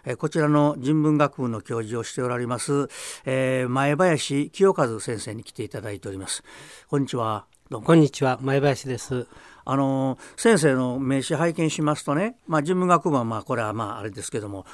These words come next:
Speaker 1: 他に随分肩書きがたくさんあるんですけども、そのうちの一つで、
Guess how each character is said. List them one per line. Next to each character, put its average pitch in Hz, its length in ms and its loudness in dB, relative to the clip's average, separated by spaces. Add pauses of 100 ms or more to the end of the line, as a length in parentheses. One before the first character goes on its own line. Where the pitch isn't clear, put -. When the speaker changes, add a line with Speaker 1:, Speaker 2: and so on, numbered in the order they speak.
Speaker 1:
他 160 220 0
に 143 160 2
随 165 240 -2
分 147 120 0
肩 131 320 -4
書 127 60 -2
き 147 140 -4
が 139 120 0
た 117 140 -6
く - 60 -12
さ 147 160 0
ん 120 40 0
あ 117 40 -4
る 117 100 -4
ん 113 80 -4
で 101 80 -8
す - 100 -8
け 110 100 -8
ど 104 60 -8
も、 101 200 -10 (180)
そ 185 160 -4
の 190 80 2
う 185 80 -2
ち - 100 -4
の 180 120 2
一 180 200 -2
つ 127 140 -10
で、 117 180 -4